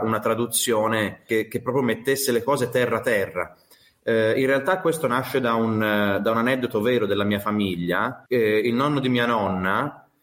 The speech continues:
anarchico carrarino, fu inquisito nel milleottocentonovantaquattro per, eh, i moti di Lunigiana, che furono delle rivolte anarchiche, appunto, svoltesi a Carrara, in cui gli anarchici misero delle bombe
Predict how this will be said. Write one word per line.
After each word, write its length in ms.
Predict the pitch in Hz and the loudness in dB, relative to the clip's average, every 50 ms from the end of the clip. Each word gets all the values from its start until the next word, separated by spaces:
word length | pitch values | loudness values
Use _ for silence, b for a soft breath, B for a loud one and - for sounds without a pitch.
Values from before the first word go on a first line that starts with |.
| _ - | _ -4
anarchico 600 | 107 110 113 120 120 120 117 - 123 110 107 98 | -2 0 0 0 0 0 -2 -4 -6 -6 -8 -6
carrarino, 800 | - 110 107 104 110 110 107 107 104 95 95 98 101 117 123 | -2 -2 0 2 2 0 2 0 0 0 0 0 0 0 -2
fu 180 | 120 - 147 147 | -2 -2 -2 -2
inquisito 560 | 135 131 135 135 135 120 135 135 120 - 104 | -2 -2 -2 -2 -2 0 0 0 0 0 -2
nel 120 | 104 104 | -2 0
milleottocentonovantaquattro 1600 | 107 110 107 107 107 98 101 - 104 104 113 110 107 - 113 107 104 101 107 107 104 - 107 - 127 131 139 135 - 123 113 - | 0 0 0 0 0 0 0 -2 -4 -2 -2 -4 -2 -2 0 0 0 0 0 -2 -2 -4 -2 0 0 0 0 0 -2 -6 -4 -2
per, 200 | 107 101 98 95 | 0 0 0 2
eh, 540 | 98 98 95 95 92 90 87 87 87 90 - | 2 2 2 2 2 2 2 2 0 0 -2
i 100 | 104 101 | -2 -2
moti 920 | 107 107 107 104 104 - - 104 101 101 98 95 95 92 92 87 - 90 92 | 0 2 2 0 0 -2 -2 0 0 2 0 0 0 0 -2 -4 -6 -8 -6
di 120 | 98 104 | -4 -2
Lunigiana, 720 | 101 104 104 101 101 95 101 92 85 82 85 87 87 - - | 0 0 0 0 0 0 -2 -2 0 0 -2 -2 -4 -6 -12
che 80 | - | -16
furono 380 | 87 - - 101 98 95 92 92 | -14 -6 -2 -2 -2 0 0 0
delle 200 | 92 95 95 95 | 0 0 0 0
rivolte 1160 | 92 98 90 98 98 101 98 95 - - 98 95 95 92 92 92 92 90 87 87 85 82 85 | -2 0 0 2 2 2 0 -2 -2 0 2 2 4 4 2 2 2 2 2 2 2 2 2
anarchiche, 640 | - 90 95 95 92 92 90 - - 95 - - 95 | 0 0 0 0 0 0 -2 -4 -8 -10 -6 -4 -4
appunto, 380 | 87 - - 90 90 87 92 92 | -4 -4 -6 -12 -8 -6 -6 -4
svoltesi 400 | 87 90 90 87 - 92 - 90 | 0 0 -2 -2 -2 -4 -4 -2
a 80 | 87 | -2
Carrara, 840 | - - 95 98 110 120 131 143 131 113 95 - - - - - _ _ | -2 -2 -2 0 0 0 0 2 0 0 -2 -4 -8 -12 -16 -20 _ _
in 140 | - 107 101 | -6 -4 -2
cui 120 | 120 120 | -2 0
gli 40 | 113 | 0
anarchici 360 | 110 117 117 117 123 - - | 0 0 0 -2 -4 -4 -2
misero 300 | 110 107 104 107 107 104 | -2 0 0 2 0 2
delle 240 | 98 101 98 98 95 | 0 2 0 2 2
bombe 640 | 98 90 87 87 92 92 107 127 - - - _ | 2 0 0 0 0 0 -2 -2 -2 -6 -14 _